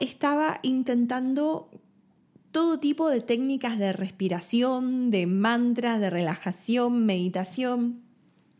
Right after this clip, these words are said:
Y te vas a reír, pero terminé tratando de acordarme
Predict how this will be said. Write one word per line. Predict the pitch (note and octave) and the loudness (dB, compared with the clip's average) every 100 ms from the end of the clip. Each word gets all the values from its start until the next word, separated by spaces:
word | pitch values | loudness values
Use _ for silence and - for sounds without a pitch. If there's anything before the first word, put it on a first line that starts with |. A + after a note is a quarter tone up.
| _ _ | _ _
Y | A#3+ A3 | -2 0
te | A3 | 2
vas | C4+ D4+ | 0 0
a | |
reír, | C#4 C4+ C#4+ A3+ B3 - _ _ - - - - - | -2 0 0 0 -4 -10 _ _ -20 -20 -20 -20 -6
pero | - A#3 | 0 2
terminé | A#3 A#3+ A#3+ B3+ | 2 2 4 2
tratando | D4 D4 C#4 C#4 C#4+ | 0 -2 -2 -2 0
de | C#4 G#3+ | 2 0
acordarme | G3+ G3+ G3+ A#3 B3+ B3+ C4+ C#4 | 2 0 2 0 0 0 0 -2